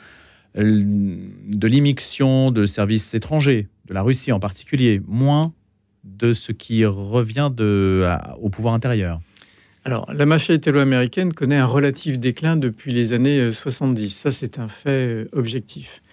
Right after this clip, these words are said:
Speaker 2: Mais, euh, vous savez ce que disait, euh, Baudelaire à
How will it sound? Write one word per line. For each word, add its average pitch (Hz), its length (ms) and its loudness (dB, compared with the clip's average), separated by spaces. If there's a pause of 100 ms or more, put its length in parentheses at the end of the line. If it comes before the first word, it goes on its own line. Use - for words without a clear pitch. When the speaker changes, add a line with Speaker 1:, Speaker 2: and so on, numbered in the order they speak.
(580)
Speaker 2:
Mais, 139 220 4
euh, 139 260 -4
vous 151 60 -16
savez 135 280 2
ce 131 80 -6
que 147 100 -10
disait, 117 280 -4
euh, 107 680 0
Baudelaire 120 680 -2
à 110 360 -16